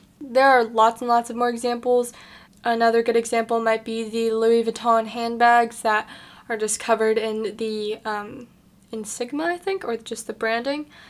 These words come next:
If you love these logos or perhaps own something yourself that is covered in logos, then you have to thank Dapper Dan, the creator or Kickstarter of Logomania.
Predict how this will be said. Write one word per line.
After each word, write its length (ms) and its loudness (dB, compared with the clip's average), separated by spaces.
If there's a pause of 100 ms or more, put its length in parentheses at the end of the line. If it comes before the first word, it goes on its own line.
(160)
If 160 4
you 120 8
love 260 6
these 180 -4
logos 460 2
or 100 0
perhaps 440 2
own 200 -2
something 320 -4
yourself 460 0
that 120 2
is 140 -2
covered 260 -2
in 140 0
logos, 440 0 (320)
then 180 2
you 80 0
have 220 4
to 80 2
thank 360 -6
Dapper 360 2
Dan, 360 -6 (320)
the 80 -4
creator 520 4
or 100 0
Kickstarter 680 0
of 140 -6
Logomania. 760 -4